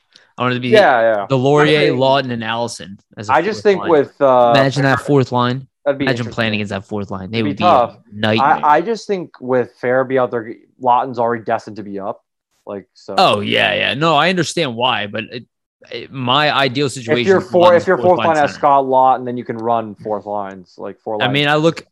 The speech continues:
Speaker 1: I look at a guy like Noah Cates. I look at a guy like Tippett.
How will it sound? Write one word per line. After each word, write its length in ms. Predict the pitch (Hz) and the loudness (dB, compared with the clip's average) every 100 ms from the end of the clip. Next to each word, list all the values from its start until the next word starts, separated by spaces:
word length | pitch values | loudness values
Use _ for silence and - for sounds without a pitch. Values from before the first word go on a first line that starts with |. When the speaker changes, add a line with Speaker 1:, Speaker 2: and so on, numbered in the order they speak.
| - | -6
Speaker 1:
I 80 | |
look 200 | 143 147 | -4 -2
at 60 | 156 | -2
a 40 | |
guy 140 | 139 139 | -2 0
like 200 | 135 113 | -2 -4
Noah 260 | 127 117 | -4 -6
Cates. 720 | - 165 156 151 - - - - | -6 -4 -4 -6 -10 -16 -18 -12
I 60 | 120 | -10
look 120 | 110 | -6
at 80 | 120 | -6
a 60 | |
guy 220 | 110 107 107 | -4 -4 -4
like 420 | 104 98 101 - | -6 -10 -10 -8
Tippett. 640 | - 139 143 135 127 - | -6 -4 -2 -2 -2 -6